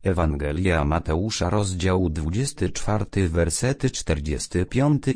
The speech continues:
i czterdziesty szósty, Biblia Gdańska. Objaśnienie do tego wersetu znajduje się na stronach pięćdziesiątej drugiej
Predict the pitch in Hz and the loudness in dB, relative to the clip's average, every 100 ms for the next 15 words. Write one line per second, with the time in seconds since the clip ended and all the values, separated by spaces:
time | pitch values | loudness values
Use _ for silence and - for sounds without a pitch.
0 | - 117 117 - - 76 71 65 - 87 | -2 -2 -2 -4 -2 -2 -2 -4 -2 -2
1 | - 120 - - - 73 67 _ - 87 | 0 2 2 0 -2 -4 -4 _ -6 0
2 | 95 87 95 87 80 80 120 90 - - | 2 2 0 0 0 0 0 0 0 -2
3 | 69 - - _ _ _ _ _ _ 117 | -6 -8 -14 _ _ _ _ _ _ 2
4 | 95 80 - 147 143 117 90 76 80 80 | 2 0 0 2 4 4 2 2 0 0
5 | 139 120 120 87 82 78 - 101 120 98 | 0 2 2 4 2 0 -2 -2 0 0
6 | 90 92 90 85 135 127 113 - 113 98 | 2 2 2 2 2 2 2 2 2 4
7 | 78 - - 98 87 82 - - 113 92 | 2 0 0 2 2 0 -4 0 2 2
8 | 95 80 69 - 90 82 139 123 98 80 | 0 0 -2 0 0 2 0 2 2 0
9 | 78 - | -2 -6